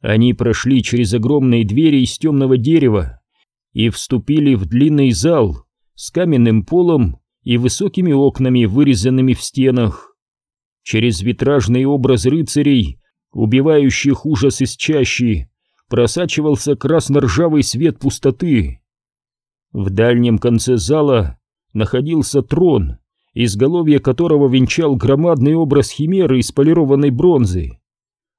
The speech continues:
В железных факелах мигало пламя, от знамен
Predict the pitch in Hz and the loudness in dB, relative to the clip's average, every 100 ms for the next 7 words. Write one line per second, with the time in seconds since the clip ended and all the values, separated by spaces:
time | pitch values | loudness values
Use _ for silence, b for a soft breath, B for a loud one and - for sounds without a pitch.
0 | _ 104 85 113 135 127 123 113 143 139 | _ -8 -2 0 2 2 0 -2 -2 -2
1 | 139 127 113 - 113 123 143 143 117 139 | 0 2 0 -2 -2 0 2 0 0 0
2 | 165 139 98 64 - _ _ _ _ 110 | 0 0 -2 -4 -12 _ _ _ _ 0
3 | 120 107 120 127 139 180 156 107 65 | 0 0 0 0 2 0 2 0 -2